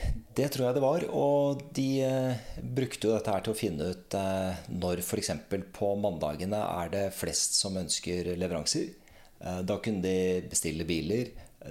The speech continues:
de kunne få en litt mer kontroll på logistikken sin. Og på den måten så tenker jeg at, eh, relativt enkle måter å gjøre det på når man kommer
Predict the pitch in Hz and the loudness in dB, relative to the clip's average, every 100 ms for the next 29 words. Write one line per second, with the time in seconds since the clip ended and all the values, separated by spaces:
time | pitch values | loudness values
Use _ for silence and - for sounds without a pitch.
0 | 80 90 90 87 87 87 85 - - - | -4 -4 -2 -2 0 0 -4 -8 -18 -20
1 | - - 90 90 87 - - - 85 80 | -8 -2 0 0 -4 -6 -10 -6 -2 0
2 | 90 90 - 90 82 76 90 82 82 - | -2 -4 -6 -4 -4 -4 -4 -4 -2 -4
3 | 76 76 131 - - - - - - - | -4 -2 -2 -4 -8 -16 -18 -20 -20 -20
4 | - - - 95 98 98 - 110 104 117 | -20 -20 -6 0 2 2 0 0 2 0
5 | - 113 - 135 120 - 95 92 - 110 | 0 0 0 0 0 2 2 0 0 2
6 | 107 98 - - - - 92 92 92 90 | 2 -2 -12 -20 -16 -8 -6 -4 -4 -4
7 | - - - 90 92 90 98 113 113 131 | -8 -12 -6 -2 0 0 0 0 0 -4
8 | - - - 113 101 76 - - 104 110 | -4 -12 -6 -2 -2 -4 -10 -10 -2 2
9 | 113 82 - - 113 117 117 - - 110 | 2 0 -4 -4 -2 0 -4 -12 -2 0
10 | 110 107 107 - - - 98 104 117 90 | 2 0 -2 -14 -20 -12 -4 0 2 2
11 | 80 85 - 123 123 98 92 107 - 87 | 0 -4 0 0 2 0 0 -2 -2 -4
12 | 82 90 113 | -2 -2 -2